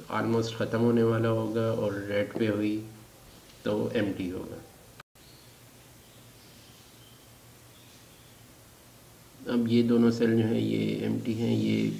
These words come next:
पहला वाला बिल्कुल एम्प्टी था, ये replace पे आ रहा है, Means इसमें भी power नहीं है। तो शिबा check कर लेते हैं, ये भी काफ़ी हद तक ख़त्म है। ये अब येलो पे आ रहा है, ये जब charge हो जाए तो इसको green पे चला जाना चाहिए।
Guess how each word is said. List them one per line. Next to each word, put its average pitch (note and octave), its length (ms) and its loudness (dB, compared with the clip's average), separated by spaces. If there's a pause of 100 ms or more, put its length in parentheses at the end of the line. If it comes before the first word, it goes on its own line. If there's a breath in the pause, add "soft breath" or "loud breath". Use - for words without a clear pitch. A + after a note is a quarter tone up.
(340)
पहला A#2 200 0
वाला A2+ 160 2
बिल्कुल G#2+ 360 2
एम्प्टी A#2 300 4
था, A#2 120 -4
ये A2 280 2
replace A2 680 -4
पे A#2+ 80 4
आ A2+ 160 2
रहा A2+ 140 0
है, G#2+ 220 0
Means A2 240 0
इसमें A2+ 320 0
भी A#2 60 4
power A2+ 340 0
नहीं A2+ 200 -2
है। A2 440 -10 (200)
तो F#2+ 80 -8
शिबा A2 300 -6
check - 300 -4
कर G#2+ 160 0
लेते G#2+ 280 -4
हैं, G2+ 240 -6
ये G2+ 160 -4
भी A2 540 -2
काफ़ी G#2 320 -2
हद G2 180 -4
तक G#2 180 -4
ख़त्म G2 320 -4
है। G#2 180 -8 (4000)
ये B2 260 4
अब A#2 320 -4
येलो G#2+ 300 4
पे A#2+ 140 2
आ G#2+ 160 4
रहा G#2+ 120 2
है, G#2+ 100 2
ये A2 120 2
जब A2+ 180 0
charge A2+ 380 -2
हो A2 100 0
जाए A#2 140 4
तो A#2 100 4
इसको A#2 220 2
green G#2 340 2
पे A2+ 100 2
चला G2+ 260 0
जाना F#2+ 260 -2
चाहिए। G#2+ 380 -4